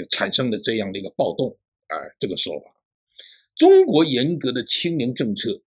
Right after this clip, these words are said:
那么会得依靠打零工谋生的人带来影响。这里面呢，就讲呢，大企业应该在经济利益和员工基本权利中做出选择。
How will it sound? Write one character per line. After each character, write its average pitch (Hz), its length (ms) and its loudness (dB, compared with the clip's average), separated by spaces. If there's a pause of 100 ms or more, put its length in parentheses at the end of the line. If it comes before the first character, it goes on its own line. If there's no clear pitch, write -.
(120)
那 - 100 0
么 120 120 -2
会 151 140 2
得 117 420 -4
依 233 240 4
靠 208 320 -2
打 110 200 -4
零 160 200 2
工 190 260 2
谋 151 240 2
生 269 280 2
的 123 80 0
人 127 120 0
带 135 120 0
来 113 80 -2
影 107 220 -4
响。 - 220 -6 (640)
这 170 120 4
里 113 120 -2
面 127 140 -2
呢， 117 80 -2
就 107 160 -4
讲 85 200 -8
呢， 82 80 -12 (280)
大 131 220 0
企 - 280 -4
业 160 260 0 (420)
应 180 180 2
该 165 120 2
在 143 140 -2
经 247 280 2
济 233 80 2
利 170 140 -2
益 139 60 0
和 135 100 0
员 127 200 0
工 156 160 0
基 190 160 0
本 107 160 -8
权 113 180 -8
利 123 100 -6
中 127 140 -6
做 131 160 -6
出 117 100 -6
选 - 240 -8 (120)
择。 - 480 -4